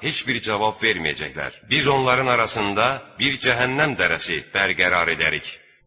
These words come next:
Günahkarlar atəşi görüncə ona düşəcəklərini yəqin edəcək və oradan baş götürüb qaçmağa bir yer tapa bilməyəcəklər. Biz bu Quranda insanlar üçün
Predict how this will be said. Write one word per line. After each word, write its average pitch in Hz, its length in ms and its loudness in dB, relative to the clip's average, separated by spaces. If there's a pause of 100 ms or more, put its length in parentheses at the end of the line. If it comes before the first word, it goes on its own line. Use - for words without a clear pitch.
Günahkarlar 113 720 2
atəşi 113 560 -2
görüncə 113 460 2 (280)
ona 110 220 2
düşəcəklərini 113 840 0
yəqin 110 340 2
edəcək 78 340 -4 (440)
və 95 100 2
oradan 110 500 2
baş 151 220 0
götürüb 113 340 -4
qaçmağa 90 500 0 (380)
bir 123 140 2
yer 123 280 2
tapa 120 220 0
bilməyəcəklər. 82 760 -2 (320)
Biz 117 340 0
bu 117 120 -6
Quranda 110 540 2
insanlar 113 600 0
üçün 110 300 0